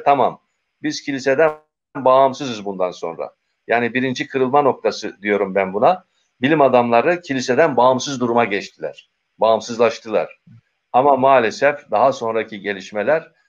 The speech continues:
biraz daha ters yönde ilerlemeye başladı. Dini de dışlamaya başladı. "Biz dinden de bağımsızız artık." Neden? Çünkü belki Kant'ın bunda etkisi var ama daha çok, e, evrim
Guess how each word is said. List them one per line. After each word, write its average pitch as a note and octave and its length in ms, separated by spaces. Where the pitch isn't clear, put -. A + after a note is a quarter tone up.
biraz A#2 320
daha A#2 320
ters B2+ 340
yönde G#2 260
ilerlemeye F#2 600
başladı. F#2+ 580
Dini C3 300
de B2 160
dışlamaya F#2+ 540
başladı. F2+ 520
"Biz A2+ 260
dinden A#2+ 340
de G2+ 120
bağımsızız F#2 520
artık." E2+ 360
Neden? C#3 380
Çünkü C#3 540
belki C3+ 400
Kant'ın A#2+ 580
bunda A2 320
etkisi G#2+ 480
var D3+ 240
ama A2 480
daha A2 240
çok, C3 260
e, - 440
evrim A2 440